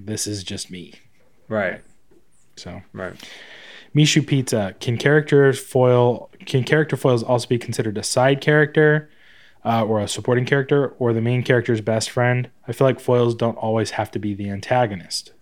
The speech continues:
Speaker 1: Is that true?
Speaker 2: Oh, yeah, yeah. I, I, I, I feel like some, I feel like we're overthinking this a little bit. Um, I feel like maybe we're over, we're giving labels that don't need to be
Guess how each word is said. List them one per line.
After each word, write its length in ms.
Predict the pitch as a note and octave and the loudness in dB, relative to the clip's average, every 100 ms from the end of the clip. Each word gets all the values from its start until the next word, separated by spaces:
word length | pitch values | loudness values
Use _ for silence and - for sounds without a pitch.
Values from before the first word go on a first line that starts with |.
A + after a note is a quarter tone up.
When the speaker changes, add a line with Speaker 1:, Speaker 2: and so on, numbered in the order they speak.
| - | -14
Speaker 1:
Is 100 | G#2 | -10
that 160 | F#2+ | -10
true? 280 | - G3 - _ _ _ _ | -10 -12 -14 _ _ _ _
Speaker 2:
Oh, 60 | C#3 | -4
yeah, 180 | B2 G2 | -2 0
yeah. 400 | F#2+ G#2 G#2 F#2+ - _ _ _ _ _ _ _ _ | 0 0 0 -4 -10 _ _ _ _ _ _ _ _
I, 80 | - - - | -12 -8 -6
I, 100 | C3+ - | -6 -2
I, 400 | C#3+ C#3+ C3+ D#3 - _ _ _ _ _ _ - | 0 2 0 -2 -12 _ _ _ _ _ _ -12
I 60 | - | -8
feel 180 | - F#3 | -2 0
like 120 | F3+ | 0
some, 240 | - D3+ - | -2 -6 -6
I 80 | |
feel 180 | A2+ E3 | -4 -2
like 140 | E3 E3 | 0 2
we're 160 | C3+ | 2
overthinking 460 | B2 A#2 C3 A2+ A2 | 2 -2 -4 -4 -6
this 140 | E2+ | -6
a 40 | F#2 | -10
little 180 | F2+ | -10
bit. 280 | E2+ D#2+ D2+ _ _ - _ _ _ _ A#2 - | -10 -10 -10 _ _ -20 _ _ _ _ -20 -14
Um, 640 | - G#2+ G#2+ G#2 G2 F#2+ - _ - | -6 -2 0 -2 -4 -10 -14 _ -12
I 60 | |
feel 180 | G#2+ C#3+ | -4 0
like 180 | C#3+ C3+ | 2 2
maybe 160 | C3 B2+ | 0 2
we're 220 | A2+ A2+ | 2 2
over, 520 | A#2 A2+ A2+ G#2+ G#2+ - _ B2+ | 2 2 2 2 -2 -10 _ -12
we're 160 | A2 | -6
giving 360 | G#2 A#2 A2+ - | -2 -2 -4 -4
labels 520 | G#2+ A2+ B2 G#2+ F#2+ | -2 0 0 -2 -4
that 220 | G#2+ F#2+ - | -4 -6 -8
don't 260 | G2+ - | -10 -8
need 180 | G#2 G2+ | -12 -12
to 40 | - | -10
be 200 | G2 | -10